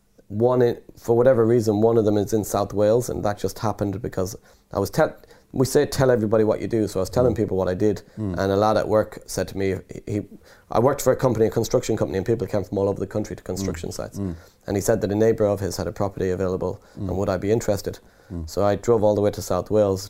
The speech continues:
Speaker 1: put a leaflet through their door. They rang me a few days later, and I went back down and we secured it on a, on a
Speaker 2: Mm.
Speaker 1: deal.
Speaker 2: Mm.
Speaker 1: Um, that, so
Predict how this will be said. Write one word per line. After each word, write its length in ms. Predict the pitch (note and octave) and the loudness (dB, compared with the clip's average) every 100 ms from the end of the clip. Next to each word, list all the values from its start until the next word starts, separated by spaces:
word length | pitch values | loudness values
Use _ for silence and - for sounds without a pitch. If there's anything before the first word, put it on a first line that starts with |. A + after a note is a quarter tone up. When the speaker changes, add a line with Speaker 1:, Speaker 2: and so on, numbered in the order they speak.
| - | -8
Speaker 1:
put 120 | G#2 | -4
a 60 | F#2+ | -2
leaflet 340 | G#2 G2+ E2+ | -2 -4 -6
through 140 | - F2 | -6 -6
their 140 | E2+ | -6
door. 320 | F2+ F2+ F2+ - _ _ - | -4 -4 -6 -12 _ _ -8
They 80 | E2+ | -2
rang 220 | G#2 G#2 | -2 0
me 100 | G2+ | -2
a 40 | |
few 180 | F2 G2+ | -4 -6
days 240 | F2+ F#2 | -4 -4
later, 300 | F#2+ F#2+ F#2+ | -4 -4 -4
and 100 | F2+ | -6
I 40 | F2+ | -6
went 200 | F#2+ F#2+ | -6 -4
back 180 | G2 - | -4 -4
down 220 | F#2 F2+ | -6 -4
and 140 | F#2+ | -6
we 80 | F2+ | -6
secured 340 | - - G2 | -10 -8 -6
it 80 | F2+ | -6
on 140 | F2 F2+ | -6 -8
a, 120 | G#2+ _ _ - | -10 _ _ -6
on 80 | - | -4
a 40 | F2+ | 0
Speaker 2:
Mm. 60 | |
Speaker 1:
deal. 240 | A#2+ A2+ - - - | 0 0 -2 -20 -12
Speaker 2:
Mm. 240 | A2+ E2+ - | -10 -6 -4
Speaker 1:
Um, 380 | F#2 F#2 D#2 - _ _ _ _ _ _ _ _ _ _ _ _ _ _ - | -2 -2 -6 -12 _ _ _ _ _ _ _ _ _ _ _ _ _ _ -4
that, 360 | - C3 - - | 0 0 -2 -2
so 200 | A#2+ | 0